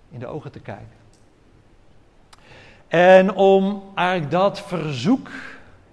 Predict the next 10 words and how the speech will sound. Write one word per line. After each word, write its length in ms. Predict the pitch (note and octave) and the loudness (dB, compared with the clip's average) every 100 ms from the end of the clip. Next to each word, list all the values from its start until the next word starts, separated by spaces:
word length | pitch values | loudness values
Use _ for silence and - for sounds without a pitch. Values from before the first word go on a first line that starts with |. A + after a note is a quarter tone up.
| _ _ - | _ _ -20
wat 320 | C3 D3 D3+ D3+ | -12 -8 -8 -6
verder 360 | F#3 F#3 E3 | -6 -4 -6
uit 240 | E3 F#3 F3+ | -6 -6 -6
te 120 | C3+ | -10
diepen, 280 | D3+ D3 C3+ | -10 -10 -8
wil 120 | D#3 | -8
ik 100 | D3 | -8
jullie 380 | D3 C#3+ C#3 - - _ - | -6 -6 -8 -12 -20 _ -16
meenemen. 840 | B2 D3 D3+ C3 B2 B2 B2 C3 | -6 -4 -4 -6 -10 -14 -14 -8
Meenemen 720 | D3+ F3 E3+ E3 D#3 D#3 D#3 | -4 0 2 2 2 2 0